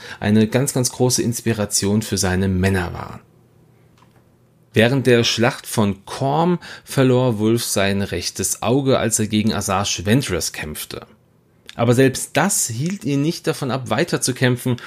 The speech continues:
und für die Republik einzustehen.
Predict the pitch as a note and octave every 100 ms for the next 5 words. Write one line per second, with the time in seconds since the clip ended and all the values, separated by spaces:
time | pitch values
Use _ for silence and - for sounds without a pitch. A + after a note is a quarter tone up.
0 | - - - B2+ C3 - - A#2 G#2+ G#2+
1 | G#2 - - G#2 - G#2 A2+ B2 F2 -
2 | C#2 A1 G1+